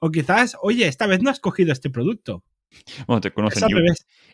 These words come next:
Speaker 2: igual que Amazon también te da sugerencias de productos recomendados según tus visualizaciones. Si has visto muchas cosas de, yo qué sé,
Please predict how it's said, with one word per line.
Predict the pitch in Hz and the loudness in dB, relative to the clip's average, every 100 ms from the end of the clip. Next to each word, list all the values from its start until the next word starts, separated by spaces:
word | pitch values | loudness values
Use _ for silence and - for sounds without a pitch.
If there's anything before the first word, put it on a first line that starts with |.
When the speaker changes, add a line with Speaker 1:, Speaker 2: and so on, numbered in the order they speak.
| - | 0
Speaker 2:
igual | 104 95 | 4 4
que | 92 | 4
Amazon | 110 107 117 | 2 4 2
también | 113 107 | 2 2
te | 117 | 2
da | |
sugerencias | 107 117 104 107 104 | 2 2 2 0 0
de | 117 | -2
productos | 107 104 104 113 107 110 | 0 0 0 2 0 0
recomendados | 117 107 110 98 98 104 104 135 | -4 -2 0 0 2 0 0 -2
según | - 104 101 | -2 0 -2
tus | 92 98 92 90 | -2 -2 -2 -2
visualizaciones. | 98 101 101 92 104 92 87 - | -6 -2 -2 -2 -2 -2 -6 -4
Si | |
has | 101 | -4
visto | 101 - | -4 -2
muchas | 107 101 104 | 0 0 -4
cosas | - 104 101 | -4 -4 -2
de, | 98 | -2
yo | 95 | -2
qué | 95 | -2
sé, | - 92 | -4 -6